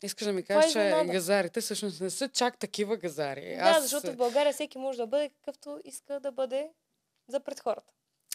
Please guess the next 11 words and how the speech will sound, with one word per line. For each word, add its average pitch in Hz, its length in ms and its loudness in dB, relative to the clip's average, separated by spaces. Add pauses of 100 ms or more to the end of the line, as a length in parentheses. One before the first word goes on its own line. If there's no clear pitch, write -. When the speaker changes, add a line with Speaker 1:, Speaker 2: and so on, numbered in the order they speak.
Speaker 1:
А, 180 500 4 (180)
същите - 580 -4
наблюдения 170 640 -2
имам. 208 240 -2
Знаеш, 175 260 -2
че 160 280 -4
работя 160 420 -4
в, - 180 -10
а, 151 160 -4
научни 165 320 -6
клубове 160 680 -4